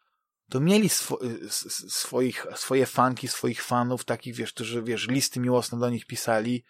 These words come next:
kiedy oni byli w więzieniu. Jakby to jest coś takiego, że ludzie się fascynują takimi rzeczami. Ale jednocześnie gdzieś tam coś się takiego pojawi, ktoś, kto może coś wyciągnąć, co po prostu może ranić kogoś.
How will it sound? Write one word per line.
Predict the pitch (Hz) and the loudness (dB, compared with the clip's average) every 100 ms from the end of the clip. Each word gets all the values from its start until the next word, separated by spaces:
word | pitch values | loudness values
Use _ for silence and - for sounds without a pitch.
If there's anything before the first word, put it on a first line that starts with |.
| - - | -20 -8
kiedy | 113 | 0
oni | 127 127 | 2 2
byli | 120 120 123 | 2 2 0
w | 117 123 117 110 | -2 -6 -6 -4
więzieniu. | 127 113 113 104 123 143 - - | -4 -2 -2 -2 -2 -6 -12 -6
Jakby | 117 120 143 - _ _ _ | -2 2 2 0 _ _ _
to | - | 2
jest | 175 196 | 4 4
coś | - | 2
takiego, | - 131 139 | -2 2 2
że | 131 | 4
ludzie | 135 151 156 | 0 0 -2
się | - | -2
fascynują | 135 - 139 | -4 -6 -6
takimi | - 131 | -8 -10
rzeczami. | 123 117 92 - _ - - | -6 -6 -6 -10 _ -16 -2
Ale | 123 | 4
jednocześnie | 135 135 127 151 143 - 147 147 _ _ _ _ | 6 4 2 2 2 0 -4 -4 _ _ _ _
gdzieś | 107 139 135 | -2 0 2
tam | 131 127 | 2 0
coś | - 127 - | 0 -2 -2
się | 147 | -2
takiego | 120 - 127 | -6 -4 -4
pojawi, | 120 120 123 123 | -2 2 2 2
ktoś, | 120 120 - | -4 -8 -6
kto | 123 | -6
może | 117 117 | -4 -4
coś | 117 | -6
wyciągnąć, | 117 - 117 127 131 | -6 -2 0 0 -2
co | - 113 | -4 -6
po | 123 | -6
prostu | 123 120 | -8 -4
może | 117 110 113 | -4 -2 2
ranić | 113 113 127 - | 4 4 2 0
kogoś. | 117 110 139 - | -2 2 2 0